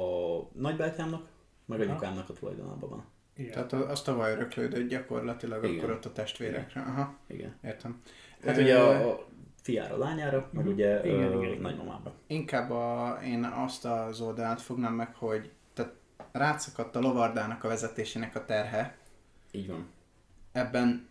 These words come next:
Speaker 3: gyanítom segítségedre volt valaki? Volt, volt valaki?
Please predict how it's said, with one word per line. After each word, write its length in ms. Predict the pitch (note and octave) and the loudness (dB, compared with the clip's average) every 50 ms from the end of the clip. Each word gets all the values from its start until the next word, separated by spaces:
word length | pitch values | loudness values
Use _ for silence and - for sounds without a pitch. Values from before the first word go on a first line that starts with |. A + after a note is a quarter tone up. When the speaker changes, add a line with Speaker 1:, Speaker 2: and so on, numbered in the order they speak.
| - - | -12 -8
Speaker 3:
gyanítom 600 | C3+ C3 C#3 C3+ B2+ B2 A#2+ A#2+ - A#2 A2+ A2+ | -2 2 4 6 6 4 4 2 0 -2 -4 -4
segítségedre 760 | - - A2+ A2 A2 G#2+ - - A2+ G#2+ G#2+ G#2+ G#2+ G#2+ G#2 | -2 -2 -2 -2 -4 -6 -4 -2 -2 0 0 0 -2 -2 -4
volt 360 | G#2 G#2 G#2 G#2 - - - - - _ - _ _ _ - | -4 -4 -4 -6 -6 -10 -14 -20 -20 _ -20 _ _ _ -12
valaki? 540 | - A#2 G#2+ A2+ C3 B2+ - B2 A#2 - - - | -8 -4 -2 -2 -2 -2 -4 -8 -10 -10 -14 -14
Volt, 280 | - A#2+ A2+ A2+ A2+ - | -10 -6 -6 -6 -6 -8
volt 260 | A#2+ A#2 G#2+ G#2+ - | -8 -8 -8 -6 -4
valaki? 460 | A2+ A2 - - - - - - | -2 -2 -2 -2 -2 -4 -8 -10